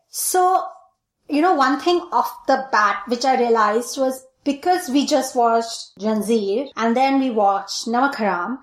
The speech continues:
you can actually tell, and those, the movies came out in the same year, but the tone and the language and the execution of these stories is so different. Like,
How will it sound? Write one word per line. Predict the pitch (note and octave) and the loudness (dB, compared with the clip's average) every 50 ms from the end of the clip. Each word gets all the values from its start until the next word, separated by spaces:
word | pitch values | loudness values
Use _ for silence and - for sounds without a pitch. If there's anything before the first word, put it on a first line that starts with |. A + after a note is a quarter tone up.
| _ _ _ | _ _ _
you | - D4 D4+ | 0 0 2
can | D#4 G4 G4+ G4+ F#4 - | 2 2 0 0 0 0
actually | - A#3+ A#3 - - - D#4+ E4 | 0 0 0 0 -2 -2 -2 -2
tell, | D#4+ - C4 A#3+ A3+ B3 C#4 - - | 0 2 2 2 2 2 0 0 0
and | D4 E4+ F4+ F#4+ E4+ - - - _ _ _ _ | 0 2 2 2 0 -2 -6 -16 _ _ _ _
those, | C#4+ C#4+ D4 D4 - - - - _ _ - | 0 0 0 -2 -4 -10 -12 -16 _ _ -16
the | G#3+ G3+ B3 A#3+ | -6 -2 0 2
movies | A#3+ B3 C#4 C#4+ C#4 D#4 D4+ D#4 D#4 - | 2 2 2 2 2 2 2 2 -2 -4
came | - - B3 A#3 A#3 | -2 0 0 2 2
out | A#3 A#3 A#3 A#3 - | 2 0 0 0 -2
in | - A#3 A3 | -4 -2 0
the | A3 A3+ | 0 0
same | A3+ - - - C#4 C#4+ D4 D4+ D4+ C#4+ - | -2 -2 -4 -2 0 2 2 2 2 0 -2
year, | B3+ A#3+ A3+ G3+ F#3 - - - - - _ _ _ _ - _ _ | -2 0 2 2 2 0 -2 -6 -12 -18 _ _ _ _ -20 _ _
but | - B3+ C#4+ C#4+ - - - | 0 0 0 0 -4 -12 -4
the | - A#3+ A#3+ B3 B3 B3+ B3+ C4 C4+ C#4 - - - | 0 2 4 4 4 2 2 2 0 0 -2 -4 0
tone | E4 D#4+ D4+ D4+ D4+ D4+ D4 C4 A3+ | 2 2 4 4 4 2 0 0 -2
and | A3 A#3 A#3 A3+ | -2 -2 0 0
the | A#3 | 0
language | A3+ A3 A3 G#3+ G#3+ A3 A#3+ C4 C4 B3+ A#3+ A#3 A3+ A#3 | 0 0 0 -2 -2 -2 -2 -2 0 2 2 2 2 0
and | A3+ A3 A3 | -2 -2 -2
the | G#3+ G#3 - - - | -6 -6 -8 -8 -4
execution | A#3+ B3 A3+ A#3 - C#4+ C#4 - C4 B3 A#3 G#3+ - - A#3 G#3+ G#3+ - | -4 -4 -4 -2 -4 -6 -4 -2 -2 -2 -2 -2 -2 -2 -2 -2 -2 -4
of | - A#3 A#3+ A#3+ - - | -2 -4 -4 -4 -6 -4
these | B3 B3+ B3 A#3 - | -4 -2 -2 -4 -6
stories | - - B3+ A3+ A3 A#3 A#3 G#3+ | 0 2 4 4 4 4 2 0
is | A#3 A3+ - | -2 -4 -4
so | - - A3 G#3 G3+ | -2 0 0 0 2
different. | G3+ A3 G3+ - - G3 F3+ F3+ F3+ - - - _ _ _ _ _ _ _ _ _ - | 0 -2 -4 -2 -4 -4 -4 -4 -6 -10 -16 -20 _ _ _ _ _ _ _ _ _ 0
Like, | B3+ B3 B3 B3+ B3+ | 0 0 0 0 -6